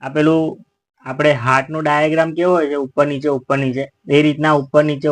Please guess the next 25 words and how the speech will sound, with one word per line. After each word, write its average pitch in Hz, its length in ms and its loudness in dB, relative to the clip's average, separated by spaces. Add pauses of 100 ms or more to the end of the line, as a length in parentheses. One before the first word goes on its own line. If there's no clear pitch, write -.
ઉપર 147 240 0
નીચે, 143 220 -4
ઉપર 147 360 -2
નીચે 135 200 -4 (680)
આવી 135 160 -2
રીતના 147 280 -2
સિલાઈ 135 320 2 (380)
મારવાની. 113 420 0 (340)
આ 160 100 0 (140)
હાઈ 147 320 2
પટ્ટી 160 340 -2
મેં 151 140 0
બનાવી, 107 320 -4 (300)
બરાબર? 175 320 -4 (280)
બંને 147 280 2
સાઈડની 156 340 -2
જેટલી 156 320 0
વધારાની 151 560 2
જેટલી 156 280 0
છે 175 80 0 (480)
તેને 131 220 -2
મેં 156 140 -2
અહીંયાથી 139 340 -2 (440)
કાપી 117 320 -6
નાખીશ, - 360 -6